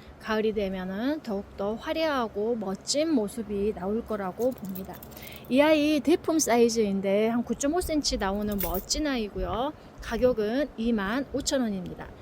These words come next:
앵수정금 보고 계신 이 아이 일 번이고요. 그리고 이 번 앵수정금, 지금 보고 계신 이 아이는 이 번인데 여름이어서 그런지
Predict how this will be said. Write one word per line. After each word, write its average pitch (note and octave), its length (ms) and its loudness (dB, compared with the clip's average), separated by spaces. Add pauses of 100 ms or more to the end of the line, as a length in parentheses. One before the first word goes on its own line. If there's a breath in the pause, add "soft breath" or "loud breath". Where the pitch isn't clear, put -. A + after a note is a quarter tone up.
(260 loud breath)
앵수정금 C4 880 4
보고 A#3 240 -2
계신 C#4 320 0
이 A3+ 160 2
아이 A#3+ 560 0 (180)
일 A3 140 2
번이고요. G#3 880 2 (400 loud breath)
그리고 B3 560 4
이 D4 160 4
번 G#3+ 340 6
앵수정금, C4+ 1200 0 (380 loud breath)
지금 D4+ 280 -4
보고 C4+ 220 4
계신 B3 360 4
이 B3 160 2
아이는 G#3 520 0
이 C4 100 2
번인데 A3+ 640 2 (320 loud breath)
여름이어서 D4 540 2
그런지 G#3 520 0